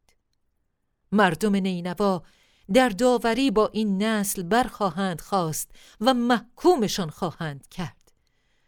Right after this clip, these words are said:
زیرا آنها به موعظهٔ یونس توبه کردند و اینک چیزی بزرگتر از یونس در اینجاست. ملکهٔ جنوب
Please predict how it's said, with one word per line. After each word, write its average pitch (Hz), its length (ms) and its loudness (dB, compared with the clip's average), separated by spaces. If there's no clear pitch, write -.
زیرا 220 520 2
آنها 220 540 0
به 240 140 6
موعظهٔ 226 600 0
یونس 220 720 0
توبه 220 380 0
کردند 190 680 -2
و 202 160 2
اینک 220 400 -4
چیزی 220 400 -4
بزرگتر 233 800 2
از 285 200 2
یونس 214 480 -2
در 214 100 -2
اینجاست. - 720 -8
ملکهٔ 262 580 -2
جنوب 233 500 -2